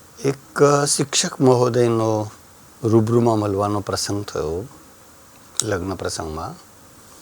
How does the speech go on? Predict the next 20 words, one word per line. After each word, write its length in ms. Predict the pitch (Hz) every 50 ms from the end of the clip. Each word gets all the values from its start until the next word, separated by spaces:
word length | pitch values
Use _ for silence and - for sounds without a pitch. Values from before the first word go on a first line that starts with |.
| - - - - - - - - - - - - - - - - -
એ 200 | 131 127 127 131
શિક્ષક 460 | 131 - - 139 135 - - 160 151 -
મિત્રએ 420 | 156 139 131 - 143 147 147 139
કીધું 400 | 135 - 139 135 131 135 131 -
કે 480 | - - 135 131 127 123 123 127 127 131 131 - - - - - - - - - - - - - - - - - - - - - -
એમને 300 | 117 113 120 123 131 127
લગભગ 500 | 120 113 107 98 104 107 104 127 139 135
છ 280 | - - - - - 131 131 -
પીરિયડ 360 | 147 127 110 123 120 117 113 -
તો 180 | - 127 120 113
રોજ 320 | 107 110 110 110 101 104
લેવા 280 | 95 87 90 87 78 80
જ 120 | - - -
પડે 200 | - 82 73 65
છે 240 | - - - - 127 190 220 - - - - - - - - - - - - - - - - - - - - - - - -
અને 540 | 123 123 117 113 117 120 120 117 117 117 117 117 120 120 120 - - - - - 127
એ 40 |
વિષય 360 | 117 117 117 110 - - 135 131
શિક્ષક 440 | - - 135 - - - - 135 -
હોવાથી, 800 | - - 117 123 127 131 127 - - 127 120 120 120 131 123